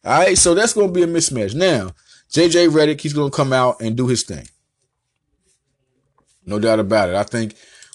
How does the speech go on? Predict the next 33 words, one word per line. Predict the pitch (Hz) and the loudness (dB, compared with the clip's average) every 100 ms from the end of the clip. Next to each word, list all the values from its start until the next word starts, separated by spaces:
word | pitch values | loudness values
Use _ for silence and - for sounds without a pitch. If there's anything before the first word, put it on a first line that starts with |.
| - | -6
we | |
wanna | 127 127 | -2 0
look | 117 110 | 0 0
at | 110 | -4
the, | 98 | -4
the | 82 85 | -10 -8
final | 90 110 113 113 | -6 -4 -2 -4
stats | 101 - 113 104 | -4 -2 -4 -4
of | 98 87 | -8 -8
the | |
Sixers. | 82 123 110 - 110 - - _ _ _ _ _ _ _ | -6 -4 -4 -6 -8 -12 -20 _ _ _ _ _ _ _
We're | - | -12
gonna | 101 101 | -10 -8
run | 101 107 | -6 -4
that | 110 104 | -4 -4
down. | 110 110 104 | -4 -4 -4
Uh, | 95 | -6
the | 85 | -8
final | - 139 135 | -2 -2 0
stats | 143 123 | -2 -2
of | 120 | -4
the | |
Sixers | 110 120 110 107 98 - _ _ _ _ _ _ _ _ _ _ _ _ _ _ _ | -6 -6 -6 -10 -12 -16 _ _ _ _ _ _ _ _ _ _ _ _ _ _ _
for | - | -6
this | 104 127 | -2 -2
season, | - 113 104 98 95 | -2 -4 -4 -6 -10
you | 135 | -10
know, | 104 92 | -8 -6
it | |
was | 110 107 | -6 -4
a | |
good | 113 170 | -2 -2
season. | - 113 101 101 104 | -2 -4 -6 -12 -20